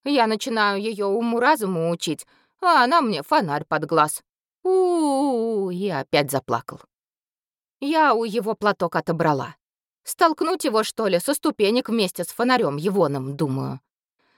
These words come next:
София мне на ум пришла. Ишь,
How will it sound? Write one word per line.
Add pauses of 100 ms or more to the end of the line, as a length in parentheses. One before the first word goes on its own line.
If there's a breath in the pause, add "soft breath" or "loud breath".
(180)
София
мне
на
ум
пришла. (340)
Ишь,